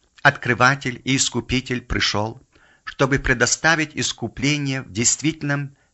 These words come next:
переживании в человеческой жизни и чтобы так умножить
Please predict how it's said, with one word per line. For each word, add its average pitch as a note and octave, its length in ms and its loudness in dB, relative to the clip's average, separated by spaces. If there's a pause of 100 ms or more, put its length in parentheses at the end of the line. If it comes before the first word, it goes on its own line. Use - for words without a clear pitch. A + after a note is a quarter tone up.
(140)
переживании B2 840 2 (180)
в - 60 -12
человеческой G#2 760 -2
жизни G2 460 -6 (460)
и B2+ 80 2
чтобы B2+ 480 0 (140)
так F3+ 300 0 (600)
умножить B2 520 0